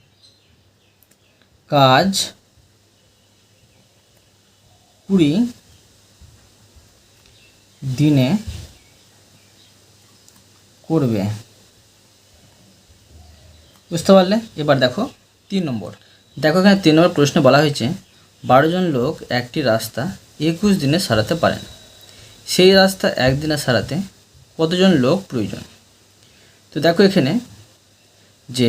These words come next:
বের করতে বলা হয়েছে কতজন লোক লাগবে। রাস্তা কিন্তু দেখো একটি নির্দিষ্ট আছে, একটি রাস্তা, মানে কাজ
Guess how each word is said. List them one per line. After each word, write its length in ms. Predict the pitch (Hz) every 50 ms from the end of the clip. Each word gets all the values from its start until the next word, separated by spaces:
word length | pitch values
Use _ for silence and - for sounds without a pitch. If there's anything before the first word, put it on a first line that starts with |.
| 117 113 120
বের 120 | 156 170 175 175
করতে 180 | 196 190 196 196 185
বলা 140 | 180 175 165 165
হয়েছে 260 | 151 139 135 - 180 269 285 - _ _ _ _ _ _ _ _ _ _ -
কতজন 340 | 139 139 151 156 170 185 175 143 127
লোক 140 | 139 175 196 196 160 127
লাগবে। 280 | 113 104 - - - - - _ _ _ _ _ _ _ _ _ _ _ _ _ _ _ _ _ _ _ _ _ _ _ _ _ -
রাস্তা 320 | 123 131 151 175 - - 226 202 196
কিন্তু 140 | 196 185 - 127
দেখো 160 | 131 135 156 139 131
একটি 140 | 131 - 170 143
নির্দিষ্ট 280 | 131 139 160 160 - - 156 101 -
আছে, 180 | - - - - - - - 113
একটি 120 | - - 135 117
রাস্তা, 240 | 107 - - - - - - _ _ _ _ _ _ _ -
মানে 100 | 127 131 131 -
কাজ 140 | 139 147